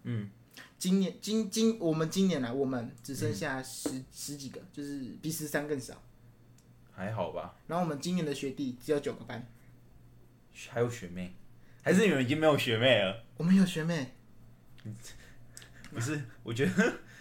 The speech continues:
Speaker 1: 你们学校感觉之后就是会倒掉。
Speaker 2: 对啊，看不出来吗？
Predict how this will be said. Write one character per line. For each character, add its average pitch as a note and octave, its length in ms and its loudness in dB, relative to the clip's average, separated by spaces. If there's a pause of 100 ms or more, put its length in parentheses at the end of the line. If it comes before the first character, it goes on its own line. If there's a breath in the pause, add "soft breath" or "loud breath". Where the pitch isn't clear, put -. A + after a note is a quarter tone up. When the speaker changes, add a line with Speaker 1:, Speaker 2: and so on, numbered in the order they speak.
(180 loud breath)
Speaker 1:
你 D3+ 60 -6
们 D3+ 140 0
学 D#3+ 140 0
校 G#3 280 8 (600 soft breath)
感 B2+ 180 6
觉 C3 140 2
之 D#3+ 100 6
后 G3+ 100 12
就 F#3+ 220 6
是 - 80 4
会 G#3 140 12
倒 C3 280 10
掉。 - 220 8
Speaker 2:
对 F#4 460 8
啊， - 60 4 (520)
看 B3+ 100 4
不 A#3 80 4
出 - 100 0
来 F#3 100 4
吗？ F3+ 120 -2